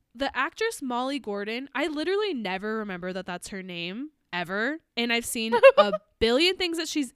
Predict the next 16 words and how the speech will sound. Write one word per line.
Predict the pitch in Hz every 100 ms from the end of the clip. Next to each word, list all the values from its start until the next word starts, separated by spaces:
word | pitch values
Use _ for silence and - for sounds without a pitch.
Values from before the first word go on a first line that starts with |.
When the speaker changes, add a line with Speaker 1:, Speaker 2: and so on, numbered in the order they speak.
| -
Speaker 1:
in. | 180 160 196
I | 220
just, | 240 294
like, | 320 277 - _ _ - -
for | 302
some | 302 285
reason, | 294
it | 277
just | 240 220
does | 220 202
not | 196 185 -
stick | - - 190
in | 190
my | 185
head. | 170 175 - _ _ _ _ _ _
But | 220 214 202